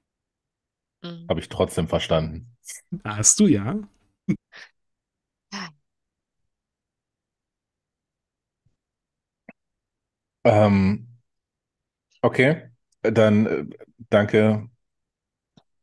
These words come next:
Speaker 2: für eure Worte und euer Geschenk. Hat, äh, Tashmeru die Harfe irgendwie sichtbar
Speaker 1: Die hat sie
Speaker 2: bei sich?
Speaker 1: noch so in beiden Händen, trägt die
Speaker 2: Mhm.
Speaker 1: wirklich so vor,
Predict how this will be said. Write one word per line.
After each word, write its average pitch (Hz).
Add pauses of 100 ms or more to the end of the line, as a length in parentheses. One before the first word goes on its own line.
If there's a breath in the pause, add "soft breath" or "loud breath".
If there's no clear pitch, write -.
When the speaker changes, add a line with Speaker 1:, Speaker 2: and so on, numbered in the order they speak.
(160)
Speaker 2:
für 113
eure 98
Worte 98 (460)
und 98
euer 92 (480)
Geschenk. 98 (360)
Hat, -
äh, 95
Tashmeru 98
die 92
Harfe 92
irgendwie 92
sichtbar 92
Speaker 1:
Die 190
hat 185
sie 202
Speaker 2:
bei -
sich? 190
Speaker 1:
noch 175
so 196
in 196
beiden 180
Händen, 180 (640)
trägt -
die -
Speaker 2:
Mhm. -
Speaker 1:
wirklich 156
so 170
vor, 175